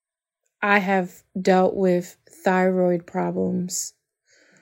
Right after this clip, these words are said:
I don't even know how long, but I didn't find out about that until I had my first son. And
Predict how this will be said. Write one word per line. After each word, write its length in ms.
I 220
don't 200
even 260
know 180
how 280
long, 520
but 160
I 140
didn't 220
find 420
out 180
about 380
that 420
until 640
I 140
had 540
my 720
first 480
son. 500
And 800